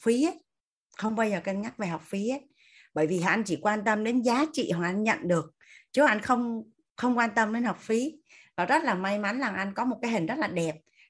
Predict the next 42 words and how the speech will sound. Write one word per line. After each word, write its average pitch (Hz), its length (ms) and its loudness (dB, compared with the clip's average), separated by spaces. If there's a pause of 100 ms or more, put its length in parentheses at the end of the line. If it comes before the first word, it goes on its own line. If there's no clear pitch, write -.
là 170 60 -4
khi 240 160 2
Anh 202 160 2
đóng 240 220 2
tiền 202 240 4
bất 277 120 2 (120)
cứ 277 160 4
một 320 160 4
cái 247 80 2
lớp 302 200 4
học 214 200 -2
nào 170 260 0
á, - 160 -6
Anh 190 220 -4
luôn 277 180 2
luôn 277 280 4
nhìn 190 220 0
thấy 180 240 0
được 226 220 0
là 160 160 -4 (300)
Anh 196 220 -2
sẽ - 220 -2 (300)
có 226 280 0 (120)
thêm 254 320 0
được 156 240 -2
rất 339 160 0 (100)
là 202 140 -2
nhiều 185 460 2
tiền 190 380 2 (300)
từ 196 120 4
những 185 160 2
cái 226 100 -4
kiến 240 220 0
thức 311 160 0
sau 208 180 -4
khi 202 100 -6
Anh 175 160 -4
được 185 120 -6
học 165 200 -10
cái 208 100 -6
lớp 240 180 -2
đấy. 196 220 -6